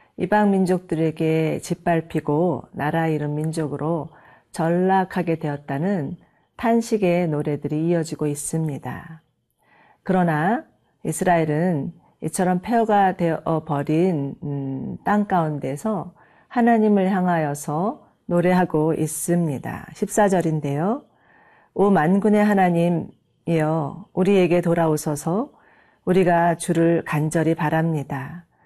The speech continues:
하늘에서 우리를 내려보시고 이 포도나무를 지켜주소서."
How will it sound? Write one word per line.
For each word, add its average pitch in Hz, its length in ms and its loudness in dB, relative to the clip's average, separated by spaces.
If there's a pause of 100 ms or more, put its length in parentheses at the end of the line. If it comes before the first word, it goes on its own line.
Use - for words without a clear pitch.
(300)
하늘에서 208 500 4
우리를 165 300 4
내려보시고 151 1040 0
이 170 180 0
포도나무를 190 960 2
지켜주소서." 143 1120 -8